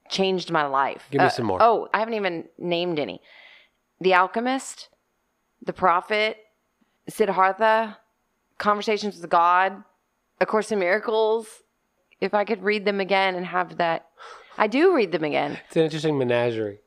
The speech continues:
Speaker 1: Power of Now.
Speaker 2: Wicked in there with those is
Speaker 1: Oh,
Speaker 2: fantastic.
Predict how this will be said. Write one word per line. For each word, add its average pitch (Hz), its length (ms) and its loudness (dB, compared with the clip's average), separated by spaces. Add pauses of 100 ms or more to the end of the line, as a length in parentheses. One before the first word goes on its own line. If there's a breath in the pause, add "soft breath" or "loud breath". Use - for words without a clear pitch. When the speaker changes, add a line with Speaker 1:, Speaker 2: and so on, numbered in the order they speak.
(220)
Speaker 1:
Power 220 320 4
of 202 100 -2
Now. 202 560 -2 (120)
Speaker 2:
Wicked 139 540 0
in 113 220 -2
there 107 160 0
with 107 200 -4
those 98 340 -8
is - 200 -20
Speaker 1:
Oh, 247 460 4
Speaker 2:
fantastic. - 100 -12